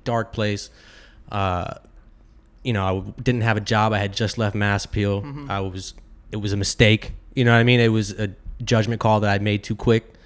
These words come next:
Speaker 1: And, uh, I got into a really, really bad space for, like, three, four years.
Speaker 2: Mm-hmm.
Speaker 1: And then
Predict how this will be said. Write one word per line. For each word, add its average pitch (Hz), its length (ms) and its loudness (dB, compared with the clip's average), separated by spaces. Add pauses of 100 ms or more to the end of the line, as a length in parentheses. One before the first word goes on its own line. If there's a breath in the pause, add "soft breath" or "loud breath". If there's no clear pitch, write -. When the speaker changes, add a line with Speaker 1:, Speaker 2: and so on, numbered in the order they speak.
(480 soft breath)
Speaker 1:
And, 101 260 2
uh, 98 400 2 (1000)
I 113 80 0
got 127 140 4
into 123 200 2
a 107 60 4
really, 135 340 2
really 131 240 0
bad 117 360 0
space 117 360 -2
for, - 140 -8
like, 92 240 -6
three, 101 180 -4
four 98 240 -4
years. 95 400 -4
Speaker 2:
Mm-hmm. 143 140 -10 (560 loud breath)
Speaker 1:
And 110 160 2
then 110 400 2